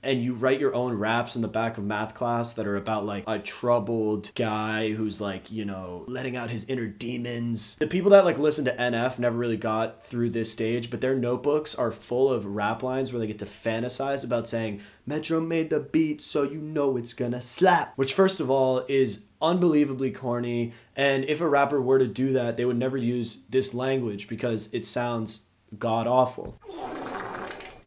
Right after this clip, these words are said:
So I think the main reason this has gained a lot of popularity is, you know, the flow is, uh, serviceable. I'm not even gonna call it good. I actually think it kind of sucks, but it, you know, it sounds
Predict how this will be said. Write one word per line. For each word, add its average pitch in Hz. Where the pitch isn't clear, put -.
So -
I 160
think 208
the 202
main 180
reason 160
this 139
has 123
gained 135
a 135
lot 127
of -
popularity 123
is, 110
you 117
know, 104
the 98
flow 143
is, 117
uh, -
serviceable. 151
I'm 135
not 180
even 202
gonna 180
call 151
it 104
good. 127
I 123
actually 123
think 131
it -
kind 127
of 104
sucks, -
but 123
it, 117
you 123
know, 117
it 101
sounds 151